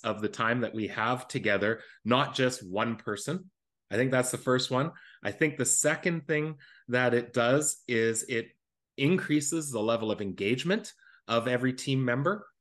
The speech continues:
in the conversation. If I know I'm responsible for doing X in the conversation, I'm going to be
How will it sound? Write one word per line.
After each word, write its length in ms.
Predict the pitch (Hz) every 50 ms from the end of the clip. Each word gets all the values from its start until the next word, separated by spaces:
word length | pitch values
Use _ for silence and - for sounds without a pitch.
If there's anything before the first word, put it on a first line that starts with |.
| _ _ _ -
in 260 | 117 107 107 107 107
the 80 | 107 104
conversation. 680 | - 147 139 131 120 113 104 - 117 127 127 135 139
If 160 | 107 101 -
I 120 | 123 120 123
know 360 | 123 123 123 127 123 120 - - _ _ _ _ _ -
I'm 180 | 101 123 143
responsible 560 | 139 117 - - 127 123 123 120 - - 113 101
for 140 | - 110
doing 420 | 95 - 117 117 110 101 90 87 - -
X 420 | 113 120 107 - - - - - - - - _ _ _ -
in 200 | 113 104 101 101
the 120 | 101 95
conversation, 680 | 98 - 131 120 113 107 104 - - 117 107 - - 101
I'm 160 | 110 135 151
going 220 | 135 139 143 147 143
to 80 | 139
be 300 | 117 123 120 117 113 107